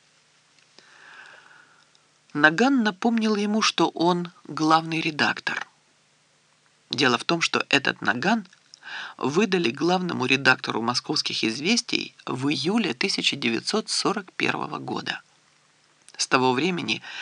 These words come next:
когда сменялись главные, старый передавал, а новый принимал по специально составленному акту знамя газеты, два ее ордена и наган.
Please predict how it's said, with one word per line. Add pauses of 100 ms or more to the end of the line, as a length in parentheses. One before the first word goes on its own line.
(180)
когда
сменялись
главные, (320)
старый (160)
передавал, (220)
а
новый (180)
принимал (340)
по
специально
составленному
акту (340)
знамя
газеты, (280)
два
ее
ордена (100)
и (420)
наган.